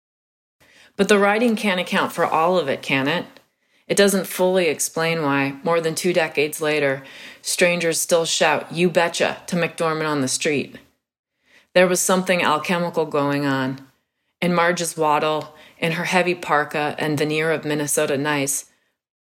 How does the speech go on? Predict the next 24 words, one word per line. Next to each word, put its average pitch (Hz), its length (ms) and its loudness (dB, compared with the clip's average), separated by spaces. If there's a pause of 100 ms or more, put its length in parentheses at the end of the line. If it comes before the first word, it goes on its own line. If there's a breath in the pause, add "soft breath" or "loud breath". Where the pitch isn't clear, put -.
(120)
in 170 120 0
the 165 240 0
inimitable 175 680 2
way 156 280 2
she - 180 -4
surmised 156 480 0
that 139 140 -2
one 160 220 0
grisly 160 340 -2
crime 156 320 -4
scene 156 260 -4
was 151 160 -2
an 143 80 0
execution 165 760 -2
type 135 300 -2
deal. 117 400 -2 (560)
Here - 580 0
McDormand 185 520 0
recalled 175 360 0
the 160 60 -4
prosthetic 165 580 -2
belly 160 280 2
she 147 180 -2
wore, 127 320 0